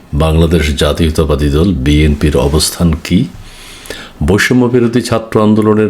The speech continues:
নেতাদের নতুন রাজনৈতিক দল গঠনের উদ্দেশ্য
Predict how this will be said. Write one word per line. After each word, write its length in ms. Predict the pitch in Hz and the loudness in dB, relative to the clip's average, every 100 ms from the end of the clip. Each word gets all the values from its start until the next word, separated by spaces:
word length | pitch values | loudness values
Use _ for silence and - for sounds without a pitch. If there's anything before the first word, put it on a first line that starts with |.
| 101 | -2
নেতাদের 560 | 101 92 101 101 101 92 90 - | -2 0 0 0 0 -2 -4 -2
নতুন 380 | 92 101 95 90 | 0 2 2 2
রাজনৈতিক 800 | 87 90 90 90 90 87 85 82 | 2 2 2 2 0 0 0 2
দল 240 | 82 85 | 2 2
গঠনের 520 | 80 76 - 90 87 76 - - | 2 0 2 2 2 0 -8 -10
উদ্দেশ্য 600 | 76 69 80 - - 120 | -4 -2 0 -2 -2 -4